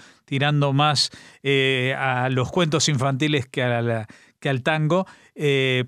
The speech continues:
pues, eh, todavía albergan, eh, tienen, eh, varios ejemplares de este libro, eh, que se pueden comprar.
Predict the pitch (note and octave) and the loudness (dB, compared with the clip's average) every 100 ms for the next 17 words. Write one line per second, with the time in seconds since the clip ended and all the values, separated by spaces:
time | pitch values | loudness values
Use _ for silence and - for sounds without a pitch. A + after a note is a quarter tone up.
0 | - C#3 C3+ C3 B2+ - - D3+ C3+ B2+ | -2 0 0 0 0 0 -2 0 0 0
1 | C3 D3+ - - - D3 B2 D#3+ F3+ F3+ | -2 -6 -16 -20 -10 -4 0 2 0 0
2 | D3+ C#3 D#3 E3+ E3+ F3 F3+ F#3 D#3+ C#3+ | 0 0 0 0 0 2 2 2 2 0
3 | B2+ D#3 D#3+ E3+ F3+ F3+ - D3 B2 B2 | 0 0 2 2 2 -2 -6 -4 -2 0
4 | A#2 A#2 A2+ - _ _ - C3 C#3+ F3+ | 0 -2 -4 -6 _ _ -8 -4 0 2
5 | F3+ D3+ C#3 C#3 B2+ F3 F#3 E3 C3 D3 | 2 0 0 -2 -2 0 0 0 0 -2
6 | B2+ - B2+ C3+ F3+ E3 D#3 G3 D#3+ C3+ | -2 -4 -2 0 0 2 2 0 0 0
7 | A#2+ A#2 A#2+ B2 A#2+ - B2 - - - | 0 0 0 -2 -6 -10 -10 -10 -12 -6
8 | C3 - D3 D3+ D#3+ C3+ A#2+ A#2 F3+ F#3+ | -6 -4 0 2 0 0 -2 -4 -2 -2
9 | D3 A2 | 0 -4